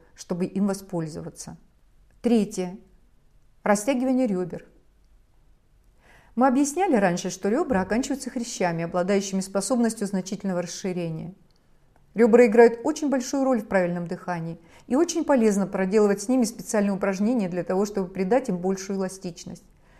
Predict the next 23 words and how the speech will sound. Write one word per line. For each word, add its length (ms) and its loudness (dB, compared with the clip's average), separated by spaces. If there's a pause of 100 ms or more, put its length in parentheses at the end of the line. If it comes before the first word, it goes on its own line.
(400)
Та 120 10
способность 560 2
сидеть 300 0
и 40 -4
стоять 440 0
в 40 -4
неестественном 580 -2
положении, 500 -2
к 160 -16
которой 320 4
привыкли 480 2
многие 520 2
из 220 -4
жителей 380 -2
Запада, 560 -2 (440)
делает 440 2
рёбра 280 2
в 60 -2
высшей 280 -2
степени 400 0
неподвижными 680 0
и 140 -6
неэластичными. 880 -6